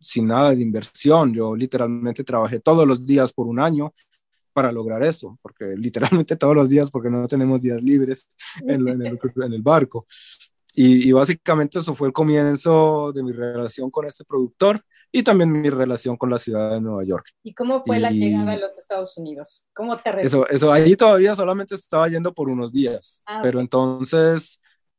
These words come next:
Speaker 1: ya después había hecho otro contrato y regresé a Colombia y yo, yo todo el tiempo, ya después del lanzamiento, yo sabía como que listo,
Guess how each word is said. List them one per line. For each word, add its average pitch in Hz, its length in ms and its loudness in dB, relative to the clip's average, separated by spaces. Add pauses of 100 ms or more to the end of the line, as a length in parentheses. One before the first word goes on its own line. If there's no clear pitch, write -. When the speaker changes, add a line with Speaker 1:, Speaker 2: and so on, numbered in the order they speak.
(160)
Speaker 1:
ya 135 320 0
después 160 800 0
había 135 240 -4
hecho 143 140 -10
otro 143 160 -12
contrato 156 840 2
y 120 280 -4
regresé 120 500 -6
a 135 60 -6
Colombia 151 520 2
y 123 200 -2
yo, 117 180 -4 (320)
yo 123 240 -4
todo 151 160 4
el 147 160 0
tiempo, 156 300 -2
ya 139 140 2
después 147 260 -6
del 156 100 0
lanzamiento, 147 580 -4
yo 127 140 -2
sabía 139 360 -2
como 127 280 -8
que - 100 -10
listo, 135 380 -2